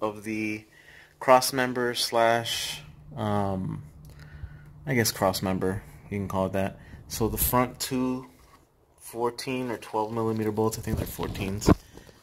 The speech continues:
Um, and then the two that go for the mount here, then there's, like, three bolts that you have to take back here,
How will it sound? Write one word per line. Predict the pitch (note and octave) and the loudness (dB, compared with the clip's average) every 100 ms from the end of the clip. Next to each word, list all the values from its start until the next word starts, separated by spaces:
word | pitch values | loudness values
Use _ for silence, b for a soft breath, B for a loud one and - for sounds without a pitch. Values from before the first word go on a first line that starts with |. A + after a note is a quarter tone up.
| B B _ - | B B _ -20
Um, | G2+ G2+ G2 G2 G2 G#2 G#2 - - | -14 -10 -6 -6 -6 -8 -12 -10 -4
and | G#2+ | -2
then | G#2 G#2 G2 | 0 -2 -2
the | G#2 G2+ G2+ - - | 0 2 0 -8 -6
two | - A#2+ | 0 2
that | A#2 | 2
go | A2+ A2+ | 4 4
for | A2+ | 2
the | G2+ | -2
mount | G#2 A2 A2 | 2 2 2
here, | - B2 C3+ D3 B B B B B B B B | 0 4 4 2 B B B B B B B B
then | A#2 A2+ A#2 A#2 A#2 B B B B B - B B B B - - - | 2 4 6 4 0 B B B B B -20 B B B B -20 -18 0
there's, | A2+ A2 | 2 4
like, | A2 - | 2 0
three | - B2+ C3 | 2 6 8
bolts | C3 A#2+ A#2+ - | 8 6 4 2
that | A#2 | 2
you | A2+ | 2
have | G#2+ | 2
to | G#2+ | 0
take | A#2 G#2 | -2 2
back | G#2 - | 2 2
here, | A#2 A2+ A#2 | 2 4 4